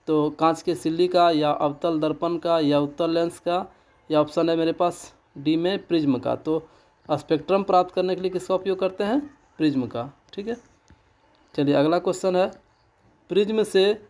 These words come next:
प्रि-, प्रिज्म से प्रकाश की कौन सी घट-, परिघटना घटती है? तो परावर्तन होता है, या अपवर्तन होता है, या वर्ण विक्षेपण होता है? वर्ण विक्षेपण होता है, है ना।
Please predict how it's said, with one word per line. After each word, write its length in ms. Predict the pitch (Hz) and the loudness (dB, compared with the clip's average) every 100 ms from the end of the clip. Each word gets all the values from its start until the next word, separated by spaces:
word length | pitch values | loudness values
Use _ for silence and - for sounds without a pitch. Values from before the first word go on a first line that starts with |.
| _ _ _ _ _ _ _ _ _ | _ _ _ _ _ _ _ _ _
प्रि-, 420 | - 190 202 - - | 0 0 0 -6 0
प्रिज्म 320 | 196 202 208 | 0 2 0
से 320 | 202 180 208 247 _ _ _ _ _ _ _ _ _ _ - - | 2 2 2 -4 _ _ _ _ _ _ _ _ _ _ -20 -4
प्रकाश 440 | 160 156 190 196 190 | 2 2 4 2 0
की 120 | 190 | -4
कौन 240 | 180 190 | -2 -2
सी 160 | 190 196 | 0 -2
घट-, 200 | 160 151 | -2 -8
परिघटना 520 | - 175 156 156 165 | -4 -2 -2 -2 -2
घटती 340 | 143 139 - 123 | -2 -4 -6 -6
है? 220 | 110 - _ _ _ _ - | -6 -10 _ _ _ _ -6
तो 120 | 113 | -4
परावर्तन 560 | - 147 147 151 180 | 2 4 4 2 2
होता 260 | 170 160 165 | 2 2 4
है, 80 | 165 | 4
या 80 | 160 | 2
अपवर्तन 340 | 147 147 156 | 2 -2 0
होता 160 | 160 156 | 0 2
है, 40 | |
या 60 | 151 | 2
वर्ण 240 | 165 170 | 2 2
विक्षेपण 260 | 151 131 120 | -2 -4 -6
होता 140 | 120 | -4
है? 60 | 127 | 2
वर्ण 220 | 160 180 | 2 2
विक्षेपण 440 | 170 - 170 175 | -4 -4 -4 -2
होता 220 | 170 170 | -2 -4
है, 160 | 160 165 - | -6 -10 -8
है 60 | 220 | -6
ना। 200 | 185 | -6